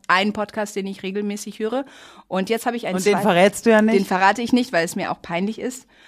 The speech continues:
Speaker 1: Ist übrigens kein Spicy-Podcast, was du mir ja vorgeworfen hast.
Speaker 2: Mhm, das wissen wir ja nicht, weil du sagst es ja nicht.
Speaker 1: <laughs> Richtig, genau. Also denkt euch euren Teil.
Speaker 2: Du kannst ja alles behaupten.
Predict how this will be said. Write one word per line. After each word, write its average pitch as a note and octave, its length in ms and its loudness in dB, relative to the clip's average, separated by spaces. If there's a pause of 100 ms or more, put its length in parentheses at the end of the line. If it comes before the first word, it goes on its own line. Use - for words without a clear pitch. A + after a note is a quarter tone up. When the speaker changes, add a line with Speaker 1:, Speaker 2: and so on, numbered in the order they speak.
(120)
Speaker 1:
Ist - 80 -12
übrigens A3 340 0
kein A3+ 160 2
Spicy-Podcast, F#3 800 -4
was D#3+ 140 -10
du F#3 80 -8
mir F3 100 -2
ja D#3+ 80 -6
vorgeworfen - 640 -12
hast. F3+ 140 -6
Speaker 2:
Mhm, E3+ 260 -8
das D#3+ 180 -10
wissen F#3 220 -8
wir G#3 60 -2
ja G#3 80 0
nicht, A3 200 -2
weil D#3 120 2
du C#3+ 80 -2
sagst D#3 240 0
es F#3+ 100 -8
ja G3 120 -8
nicht. G#3 220 -8
Speaker 1:
<laughs> B3 440 4
Richtig, F#3 280 -8
genau. C#3+ 180 -2
Also F#3+ 200 4
denkt F#3+ 380 2
euch E3+ 160 0
euren D3+ 180 0
Teil. F3+ 140 0
Speaker 2:
Du A3+ 40 0
kannst A#3+ 200 0
ja G#3 80 4
alles F#3+ 200 0
behaupten. G#3 560 6